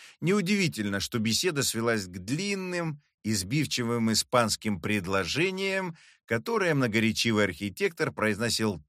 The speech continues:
так громко, как будто имел дело с глухими, и к коротким французским фразам, умышленно,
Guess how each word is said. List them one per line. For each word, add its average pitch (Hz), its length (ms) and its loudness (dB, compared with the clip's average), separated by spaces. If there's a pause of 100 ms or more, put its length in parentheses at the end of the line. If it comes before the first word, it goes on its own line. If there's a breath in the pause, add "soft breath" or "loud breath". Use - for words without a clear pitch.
так 190 260 6
громко, 151 680 6 (340 soft breath)
как 165 260 6
будто 135 400 4
имел 117 280 4
дело 117 260 2
с 87 80 -4
глухими, 76 760 -2 (340 loud breath)
и 143 120 6
к - 180 -8
коротким 170 680 4
французским 139 680 -2
фразам, 95 840 4
умышленно, 151 960 0